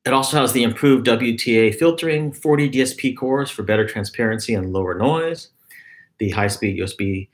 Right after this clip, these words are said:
C input, two three point five millimeter headphone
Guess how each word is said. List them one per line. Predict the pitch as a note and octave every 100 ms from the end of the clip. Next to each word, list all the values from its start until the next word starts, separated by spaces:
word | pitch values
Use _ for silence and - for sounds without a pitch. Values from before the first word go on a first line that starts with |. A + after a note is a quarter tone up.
| _ _ _
C | - A2 A#2
input, | G3+ G3 F3+ F3+ - - - _ _ _ _ _ -
two | D#3 D3+ D3 C3+
three | - D3+
point | C#3+ B2+
five | B2
millimeter | A#2+ A#2+ A#2 G#2+
headphone | A#2+ B2+ A#2+ A#2 A#2+